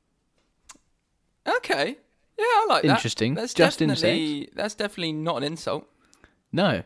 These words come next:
Speaker 1: I'd
Speaker 2: Well,
Speaker 1: say.
Speaker 2: depends how, depends how you see it.
Speaker 1: <laughs>
Speaker 2: Um, what about people from Brighton? Hmm.
Speaker 1: Um, tons.
Speaker 2: N-, no.
Speaker 1: Just tons.
Speaker 2: Jugs. Jugs.
Speaker 1: Jugs. Jugs.
Speaker 2: Yeah.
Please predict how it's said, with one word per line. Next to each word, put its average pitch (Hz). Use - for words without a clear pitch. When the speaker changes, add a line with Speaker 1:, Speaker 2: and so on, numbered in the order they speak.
Speaker 1:
I'd -
Speaker 2:
Well, -
Speaker 1:
say. -
Speaker 2:
depends 104
how, 95
depends 160
how 123
you 117
see 165
it. 120
Speaker 1:
<laughs> -
Speaker 2:
Um, 147
what 214
about 196
people 175
from 151
Brighton? 156
Hmm. 131
Speaker 1:
Um, 151
tons. 127
Speaker 2:
N-, 127
no. 117
Speaker 1:
Just 143
tons. 127
Speaker 2:
Jugs. 147
Jugs. 175
Speaker 1:
Jugs. -
Jugs. 170
Speaker 2:
Yeah. 165